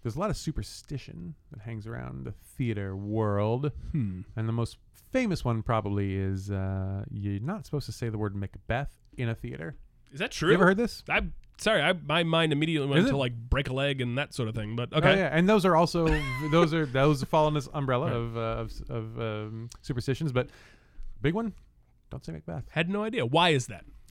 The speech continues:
Speaker 1: Don't say Macbeth. Um, because there's this idea, well, there are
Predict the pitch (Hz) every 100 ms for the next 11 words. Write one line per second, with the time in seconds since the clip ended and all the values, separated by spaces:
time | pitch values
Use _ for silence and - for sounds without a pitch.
0 | - 165 165 143 - 120 - 180 180 180
1 | 180 180 185 156 160 202 180 139 143 143
2 | 135 135 127 110 175 131 113 123 - 135
3 | 170 165 180 170 160